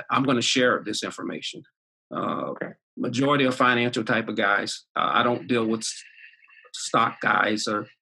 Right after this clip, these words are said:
Speaker 1: financial advisors. I was that. You know,
Speaker 2: Okay.
Speaker 1: I, I learned it for myself. So what I'm gonna do and what I did with you and your dad, I, I, I took the approach of you being a, you being an apprentice,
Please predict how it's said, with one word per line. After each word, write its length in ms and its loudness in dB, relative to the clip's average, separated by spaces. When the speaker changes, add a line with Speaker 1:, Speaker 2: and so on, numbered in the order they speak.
Speaker 1:
financial 420 4
advisors. 800 2
I 80 4
was 240 0
that. 200 -4
You 200 -4
know, 260 -4
Speaker 2:
Okay. 180 0
Speaker 1:
I, 440 4
I 120 4
learned 340 4
it 60 0
for 100 -2
myself. 340 0
So 120 2
what 160 4
I'm 200 6
gonna 240 4
do 440 -2
and 100 -10
what 120 2
I 120 4
did 220 0
with 180 -6
you 240 2
and 100 2
your 120 -2
dad, 400 0
I, 580 4
I, 300 4
I 40 -8
took 180 0
the 60 -2
approach 420 0
of 140 -8
you 160 2
being 320 0
a, 300 0
you 300 0
being 220 2
an 100 2
apprentice, 800 -4